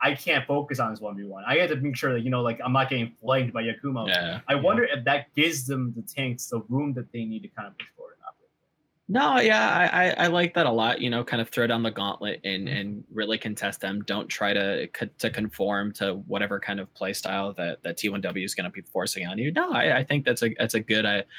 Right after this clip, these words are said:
Speaker 2: that's a good way that Team C C could squeak in some, some momentum and, and maybe potentially ride that into the semifinals. That's, that's definitely a, a way they could do it. I think that's, that's pretty
Speaker 3: Yeah.
Speaker 2: astute.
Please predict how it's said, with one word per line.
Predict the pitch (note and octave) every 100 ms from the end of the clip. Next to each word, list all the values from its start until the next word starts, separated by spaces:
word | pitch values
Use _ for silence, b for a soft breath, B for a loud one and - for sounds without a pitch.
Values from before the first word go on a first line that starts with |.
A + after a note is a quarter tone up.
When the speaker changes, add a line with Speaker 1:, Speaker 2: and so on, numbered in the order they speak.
| B B B -
Speaker 2:
that's | D3
a | D3+
good | D#3
way | B2 B2 B2+
that | A#2 -
Team | B2+ A2+
C | A2+
C | A2 G#2
could | G#2+ - G#2+ G2+ G#2 G2+ G#2+ G2+ _ _ _ -
squeak | - - - A#2+ A#2 A#2
in | A2+ A#2
some, | A#2 A2 G#2 G2+
some | - A2+
momentum | G#2+ G2+ G#2 G#2+ A2+ A#2+ A#2
and, | G2+ F#2+ -
and | F#2 F2+ - G#2
maybe | F#2+ G2 G2+
potentially | G2+ G2+ G#2 - G#2
ride | G#2+ A2 A2
that | A2
into | A2+ A#2
the | A#2
semifinals. | E3 G#3 F#2+ C3 -
That's, | - - -
that's | - -
definitely | - B2 E3+ C#3+ B2+
a, | B2 A#2
a | A#2
way | A#2+
they | B2 A#2
could | A#2+
do | C3
it. | E3
I | A2
think | G#2+ A2
that's, | G#2 -
that's | - -
pretty | A2 A2 A2
Speaker 3:
Yeah. | A2+ -
Speaker 2:
astute. | - D3